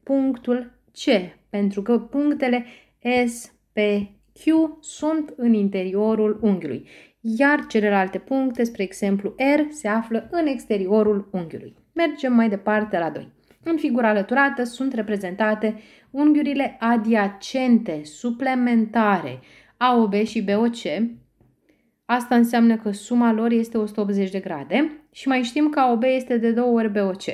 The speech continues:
Semidreapta O D este semidreaptă opusă lui O B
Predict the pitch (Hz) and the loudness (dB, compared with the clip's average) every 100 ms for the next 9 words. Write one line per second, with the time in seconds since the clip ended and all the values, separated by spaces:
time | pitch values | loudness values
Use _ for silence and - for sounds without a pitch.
0 | - _ _ _ _ _ _ - 277 277 | -12 _ _ _ _ _ _ -2 2 4
1 | 294 311 302 - 254 - - 240 214 185 | 4 2 0 -2 -2 -2 0 2 2 0
2 | 175 156 220 254 247 240 247 247 240 240 | -4 -2 -2 0 -4 -4 -4 0 2 4
3 | 269 269 262 - - 233 208 - 254 240 | 0 -2 -6 -6 -2 0 0 -6 -8 -8
4 | - 247 226 220 190 175 | -6 -2 2 2 0 0